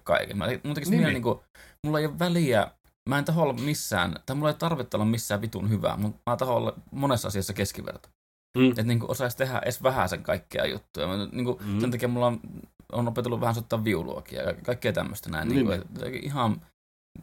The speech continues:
Speaker 1: o-, olisi kiva oppia pelaamaan vähän paremmin tennistä ja golfia ja kaikkea tämmöstä näin, jos urheilua miettii. Ja sitten taas, niinku, joka päivä mä nytkin teen, ää, kielikursseja esimerkiksi, tai kännykällä kielijuttuja, että opettelen uusia
Speaker 2: Joo.
Speaker 1: kieliä.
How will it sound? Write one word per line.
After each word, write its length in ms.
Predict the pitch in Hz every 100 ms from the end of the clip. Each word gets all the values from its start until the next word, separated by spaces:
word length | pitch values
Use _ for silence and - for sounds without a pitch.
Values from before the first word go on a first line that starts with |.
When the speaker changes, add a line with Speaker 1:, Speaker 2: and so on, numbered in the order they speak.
| -
Speaker 1:
o-, 100 | 123
olisi 120 | 113 -
kiva 200 | 117 101
oppia 300 | - 107 95
pelaamaan 380 | - 92 98 85
vähän 200 | 98 95
paremmin 300 | 95 98 98
tennistä 540 | 104 98 101 - -
ja 220 | 64 87 82 - -
golfia 560 | 107 98 - - 92 76
ja 160 | 80
kaikkea 360 | 78 78 - 92
tämmöstä 440 | 92 92 92 -
näin, 120 | 87 -
jos 60 | -
urheilua 420 | 98 95 - 90
miettii. 420 | 82 - - -
Ja 40 | 104
sitten 140 | 110
taas, 200 | - -
niinku, 320 | 107 101 98 - - - _ 113
joka 180 | 107 104
päivä 260 | 104 98
mä 160 | 98 95
nytkin 360 | 101 98 - -
teen, 400 | 92 92 87 - - _ 95
ää, 320 | 92 90 82 80 -
kielikursseja 760 | - 104 82 80 - - - -
esimerkiksi, 480 | - 50 60 -
tai 100 | -
kännykällä 420 | - 87 82 80 101
kielijuttuja, 600 | 76 64 - - - -
että 100 | -
opettelen 360 | - - -
uusia 200 | 58 107
Speaker 2:
Joo. 140 | 110 98
Speaker 1:
kieliä. 380 | 65 50 50